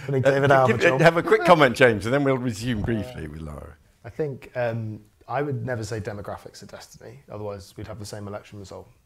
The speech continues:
Speaker 1: every, every time. Uh, demographics are propensity, which is less catchy. Um, so it, it, you, the, the order in which people are likely or not likely to do something is driven by demographics, but whether they actually go and do it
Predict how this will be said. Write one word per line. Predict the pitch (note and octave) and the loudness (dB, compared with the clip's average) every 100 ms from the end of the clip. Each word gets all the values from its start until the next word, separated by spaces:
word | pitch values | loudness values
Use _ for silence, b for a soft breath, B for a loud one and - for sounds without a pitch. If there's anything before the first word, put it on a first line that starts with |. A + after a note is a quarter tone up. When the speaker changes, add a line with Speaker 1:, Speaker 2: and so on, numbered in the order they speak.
| - | -20
Speaker 1:
every, | - G#2 G2+ _ - | -18 -18 -18 _ -18
every | G2 | -14
time. | G2 G2 C3 - _ B2 | -14 -14 -16 -18 _ -12
Uh, | A2 G#2+ G2+ | -10 -10 -8
demographics | C3 B2 B2+ - G#2+ | -6 -6 -8 -10 -18
are | G#2 | -18
propensity, | G2+ A2 G2 - - - _ _ | -16 -14 -14 -16 -20 -20 _ _
which | - G#2+ A2 | -20 -18 -18
is | |
less | G#2 - | -16 -16
catchy. | - G2 - G#2+ - b b b b _ | -16 -16 -16 -20 -20 b b b b _
Um, | A#2 G#2+ G#2+ G#2+ G#2+ - | -10 -8 -8 -12 -14 -18
so | - B2 A2+ | -10 -8 -6
it, | A#2 A#2 | -8 -10
it, | B2 A#2 - | -14 -14 -12
you, | A#2+ | -12
the, | - A2 G#2 | -10 -12 -10
the | B2+ | -10
order | B2 D3 C#3+ A#2+ | -2 2 2 2
in | A2+ | -2
which | A2 A#2 - _ | -4 -6 -12 _
people | C3+ - A2+ | -8 -6 -6
are | A2 | -6
likely | A2+ A#2+ - A2 | -6 -8 -12 -10
or | G#2+ | -8
not | A2 G#2 | -8 -10
likely | G2+ G#2+ G2+ | -14 -14 -16
to | |
do | - G#2+ | -12 -12
something | G#2 G2 - C3 E3+ - _ | -12 -16 -20 -20 -20 -20 _
is | B2 A2 | -16 -14
driven | A#2 G#2+ G#2+ | -10 -8 -6
by | G#2 | -6
demographics, | G#2 G#2 G#2 A2+ - - - - b b | -6 -8 -6 -6 -6 -8 -12 -20 b b
but | - | -8
whether | A#2 G#2+ | -6 -4
they | A#2 | -6
actually | A2 A#2+ | -8 -12
go | A2 | -10
and | G#2+ F#2+ | -10 -8
do | A2+ | -8
it | G#2 B2 | -10 -14